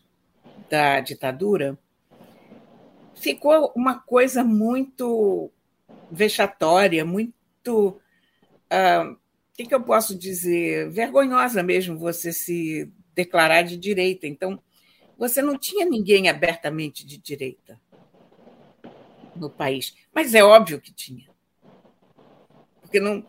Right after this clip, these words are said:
não houve uma espécie de um pó de pirlim-pim-pim que caiu em cima de todo mundo e, e subitamente nós tivemos um país cem por cento de esquerda, porque isso só acontece na China ou na Coreia do Norte, né, onde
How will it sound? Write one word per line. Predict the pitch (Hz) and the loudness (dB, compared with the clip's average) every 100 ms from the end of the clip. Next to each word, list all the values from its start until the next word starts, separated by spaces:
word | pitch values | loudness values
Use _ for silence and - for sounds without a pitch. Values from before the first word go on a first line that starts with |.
| _ _ _ | _ _ _
não | 214 247 | -4 0
houve | 247 240 208 196 | 2 2 0 -2
uma | 190 | -2
espécie | 185 - 180 175 - | -4 0 2 2 -2
de | 156 170 | -10 -12
um | 160 | -8
pó | 170 160 | -2 -2
de | 156 | -4
pirlim-pim-pim | - 165 160 165 - 160 - 165 190 | -10 -8 -8 -8 -10 -12 -10 -12 -12
que | _ | _
caiu | 190 175 | -4 -4
em | 165 | -6
cima | - 165 | -8 -10
de | 160 - | -12 -10
todo | 160 156 | -12 -10
mundo | 151 151 180 190 | -10 -8 -8 -8
e, | 190 175 - _ _ _ _ _ | -6 -8 -10 _ _ _ _ _
e | 196 | -8
subitamente | - 220 202 - 185 180 190 196 | -4 -2 0 4 4 4 0 0
nós | 190 196 | -4 -4
tivemos | 190 190 185 190 | -2 0 0 -4
um | 180 175 - | -4 -6 -6
país | - 160 156 165 175 | 2 2 2 -6 -8
cem | - 175 | -8 -10
por | 170 170 | -12 -10
cento | - 170 - | -8 -10 -12
de | 156 | -14
esquerda, | - - 165 175 165 | -12 -4 -4 -2 -6
porque | - 170 - _ _ _ _ _ _ | -4 -6 -6 _ _ _ _ _ _
isso | 196 185 196 | -6 -4 -2
só | - | 2
acontece | 196 196 208 208 196 220 - | 2 4 0 2 2 2 2
na | 240 247 | -4 -4
China | 254 226 220 220 170 | -4 -6 -6 -4 -4
ou | |
na | 160 | -4
Coreia | 160 165 165 165 | -4 -2 0 -2
do | 185 | -2
Norte, | 202 185 220 214 190 | -2 -2 -4 -6 -8
né, | 170 180 | -6 -6
onde | 196 160 151 156 | -8 -12 -14 -16